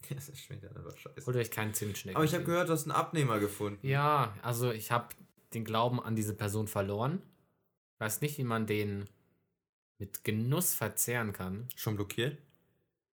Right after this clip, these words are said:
Speaker 2: Nee.
Speaker 1: Warum?
Speaker 2: Ich hab das Gefühl, der wird die Folge anhören. Moin!
Speaker 1: Grüße an die Person, die, äh, Zimtschneckentee trinkt.
Speaker 2: Ich frage mich immer noch, was das soll.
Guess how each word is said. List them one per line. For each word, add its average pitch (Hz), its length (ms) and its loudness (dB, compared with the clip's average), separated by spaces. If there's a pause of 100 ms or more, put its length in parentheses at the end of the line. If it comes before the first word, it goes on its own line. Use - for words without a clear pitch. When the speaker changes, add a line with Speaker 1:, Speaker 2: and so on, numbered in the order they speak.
Speaker 2:
Nee. 92 340 -2 (720)
Speaker 1:
Warum? 101 260 -6 (460)
Speaker 2:
Ich - 60 -10
hab 123 80 -2
das 131 160 2
Gefühl, 143 500 2 (960)
der 120 140 -4
wird 139 160 4
die 127 60 -2
Folge 143 360 4
anhören. 104 520 -2 (540)
Moin! 214 800 4 (560)
Speaker 1:
Grüße 139 840 6
an 127 140 4
die 127 80 2
Person, 117 840 2 (540)
die, 117 280 0
äh, 107 380 6
Zimtschneckentee 107 800 0
trinkt. 110 500 0 (540)
Speaker 2:
Ich 120 140 -8
frage 131 160 4
mich 123 80 0
immer 127 160 0
noch, 107 60 2
was 104 120 -2
das - 160 0
soll. 92 260 -2